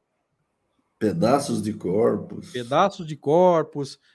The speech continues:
Speaker 2: é, corpo carbonizado, aí chega de noite, o que que você, "Ah, eu tô vendo lá, me levaram em emancipação, eu tô vendo lá os destroços, os corpos." Gente, você pode não tá vendo nada, aquilo pode,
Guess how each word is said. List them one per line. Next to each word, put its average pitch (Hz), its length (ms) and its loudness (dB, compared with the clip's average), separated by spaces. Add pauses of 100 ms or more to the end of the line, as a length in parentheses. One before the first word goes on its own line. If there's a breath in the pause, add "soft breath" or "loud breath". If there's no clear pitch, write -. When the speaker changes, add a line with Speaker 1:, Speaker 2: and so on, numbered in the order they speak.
(100)
Speaker 2:
é, 135 140 -8
corpo 214 340 4
carbonizado, 175 840 0
aí 180 100 -2
chega 190 280 -4
de 190 80 -4
noite, 208 320 -2
o - 20 -14
que 214 140 -6
que 214 60 -20
você, 196 100 -4
"Ah, 226 340 -2
eu 220 100 -6
tô 220 180 -6
vendo 202 540 -6
lá, 202 400 -2 (300 soft breath)
me 165 100 -2
levaram 208 640 2
em 208 120 -2
emancipação, 202 1080 -2
eu 185 60 -2
tô 196 180 -2
vendo 196 500 -4
lá 190 220 2
os 190 160 0
destroços, 185 800 -2
os 185 160 -8
corpos." 202 540 0
Gente, 165 180 -6
você 160 80 -14
pode 165 280 -8
não 190 80 -10
tá 170 200 -8
vendo 165 260 -8
nada, 156 320 -4
aquilo 165 240 -14
pode, 160 280 -6